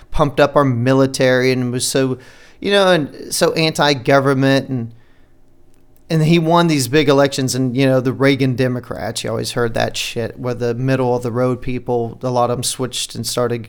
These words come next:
going Republican, and you've s-, you saw a shift, even when Clinton was in office. Clinton was a center-right Democrat.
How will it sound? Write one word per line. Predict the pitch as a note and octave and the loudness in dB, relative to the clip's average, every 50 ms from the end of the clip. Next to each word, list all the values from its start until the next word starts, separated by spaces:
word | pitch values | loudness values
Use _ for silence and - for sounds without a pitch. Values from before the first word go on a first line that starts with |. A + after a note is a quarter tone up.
| - - - | -18 -6 -4
going | C3+ B2 A#2 A2+ | -2 -2 -2 -2
Republican, | A2+ A2 A2+ - C#3 C#3+ C3+ C#3 C3+ B2+ A#2+ A#2 | -4 -6 -2 0 2 2 2 0 -2 -2 -4 -4
and | B2 B2 B2+ B2 - - | -2 -4 -4 -6 -6 -4
you've | C3+ C3+ C3+ | -4 -4 -2
s-, | - - - - - | -4 -4 -6 -6 -8
you | - C#3 C3+ | -6 -4 -4
saw | C3 - - D#3+ D3 D3 C#3+ C3 | -2 2 4 6 6 8 6 6
a | B2 | 4
shift, | - - - E3 D3+ C3+ C3+ - | 2 -2 0 2 2 2 2 0
even | D#3+ D3 F3+ F#3 E3+ C#3+ | 0 0 2 0 0 0
when | C3+ C3 B2+ | 0 0 -2
Clinton | - - D3 C#3 C3+ - B2 | -4 0 2 2 2 0 -2
was | B2 A2 B2+ | -6 -4 -2
in | B2 | 0
office. | A#2+ A#2+ A#2 A#2 - B2 B2 A#2 - - - - - - - - - - - - - | 0 0 0 0 -2 -2 -2 -2 -4 -10 -12 -20 -20 -20 -20 -20 -20 -20 -20 -18 -10
Clinton | - - G3+ G#3 - - D3+ C3+ | 0 2 2 2 2 0 0 0
was | B2+ B2+ B2 A#2+ A#2 - | 2 0 0 0 -2 -2
a | C3+ B2+ | -2 -2
center-right | - - - - - D#3 D3 C#3 C3 B2 A2+ A#2 B2 B2+ B2 A#2 A#2 | -2 -2 -2 0 2 2 2 4 2 0 2 2 2 2 0 0 -4
Democrat. | A2+ B2+ B2 A#2+ A#2 A2 - - A2+ A2 G#2 A2 - - | -4 -4 -2 -2 -4 -6 -6 -6 -4 -4 -4 -6 -6 -8